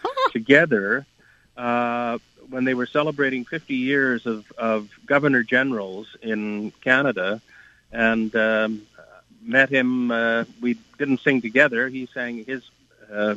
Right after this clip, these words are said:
Speaker 2: thing, I sang mine, and, uh, I said to him, uh, you know, 'cause I, I had met him, uh, when I did my first C D of operatic arias, uh, he was editing a C D of his in a,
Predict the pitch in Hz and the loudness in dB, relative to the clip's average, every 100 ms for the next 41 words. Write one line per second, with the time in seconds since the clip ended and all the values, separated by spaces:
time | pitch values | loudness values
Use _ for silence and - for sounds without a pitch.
0 | 101 _ 123 123 123 123 - 123 120 117 | -4 _ -4 0 2 2 4 2 4 2
1 | 131 117 104 _ - - - _ - 113 | 0 -2 -6 _ -20 -20 -20 _ -12 -4
2 | 110 110 110 110 - 123 117 156 160 147 | 0 0 0 -4 -4 -4 0 0 0 0
3 | 120 113 104 104 113 _ _ 107 107 104 | -4 -2 -4 -4 -8 _ _ -12 -2 -2
4 | 104 131 123 123 117 117 - - 123 127 | -2 0 2 2 0 -4 -12 -10 -2 2
5 | 123 - 120 123 120 143 151 127 107 110 | 2 0 0 0 2 2 2 0 -4 -10
6 | _ _ _ _ _ 110 104 104 104 101 | _ _ _ _ _ -12 -6 -2 -2 -4
7 | 107 - _ _ _ _ 123 135 156 160 | -6 -18 _ _ _ _ -2 2 2 2
8 | 127 117 - 151 143 - - _ - 143 | 0 0 0 0 0 -12 -20 _ -10 -4
9 | 127 143 131 104 101 107 107 107 104 113 | 0 4 4 4 -2 -6 0 2 2 0
10 | 123 110 101 120 123 117 95 98 - - | 2 0 2 0 0 0 -2 -6 -12 -12
11 | 110 107 131 123 113 - _ _ _ _ | -4 -2 0 -2 -4 -8 _ _ _ _
12 | - 123 120 120 107 - 127 117 120 104 | -2 2 4 4 2 2 4 6 6 6
13 | 135 127 113 107 101 | 4 2 0 -2 0